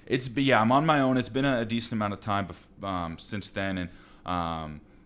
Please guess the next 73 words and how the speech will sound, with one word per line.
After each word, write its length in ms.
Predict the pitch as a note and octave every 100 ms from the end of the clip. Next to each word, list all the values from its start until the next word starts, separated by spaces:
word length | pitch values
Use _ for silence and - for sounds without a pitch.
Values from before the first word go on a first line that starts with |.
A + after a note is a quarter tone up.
| - - -
you 80 | F#2+
know, 120 | F2
everything 440 | G2+ B2+ B2 B2+ A#2
was, 220 | A2 G#2
was 180 | G#2 G2+
going 280 | G#2+ G#2+ G2+
well 140 | G#2
with 140 | A2
them. 160 | A#2 G#2+
It 80 | G2
was 140 | F#2
just 200 | G2 G2
came 160 | - G2+
to 60 | F#2+
the 80 | F2+
point 280 | G#2 G#2
where 100 | F#2+
it's 120 | F#2+ G2+
like, 160 | F#2+
you 60 | G2+
know, 100 | G2
I 120 | G#2+
can 420 | G#2+ A2+ G#2 A2 - -
do 140 | G2 A2
it 60 |
myself, 560 | G#2 F#2 - G#2 E3 -
and 260 | F#2 E2+
there 120 | G2+ F#2+
was 160 | F2+
two 220 | - A2 G#2
of 40 |
them, 220 | G2+ A2+
and 140 | F2+ -
so 140 | F#2
technically 500 | - G2+ - F2 E2+
three 260 | - F2+ F#2+
of 100 | A2+
us. 280 | A#2+ - - - - -
Um, 440 | F2+ F2+ F2 E2+
and, 140 | E2+ E2+ - - -
you 100 | F#2
know, 120 | F2 E2
I, 140 | E2
there 140 | F#2
was 120 | F#2 F2
stuff 300 | - F#2+ -
where 40 |
I'm 60 | F2
like, 160 | E2+ F2
you 60 |
know, 80 | E2+
I 80 | E2+
could 160 | - F#2
keep 160 | F2+
doing 200 | F#2 F#2+
this 100 | F#2+
for 140 | - F2+
five, 280 | F#2 G2 -
ten 220 | G2 F#2
years 220 | G#2 G#2
and 60 | F2
never 180 | E2+
be 120 | D#2+ D2
perfect. 500 | - A#2+ - - -
So, 180 | - E2+
you 140 | E2
know, 100 | E2
I 100 | D#2+
have 220 | F2+ F2+
to 100 | E2+
at 120 | D2+ E2
one 140 | E2+
point 340 | - E2 -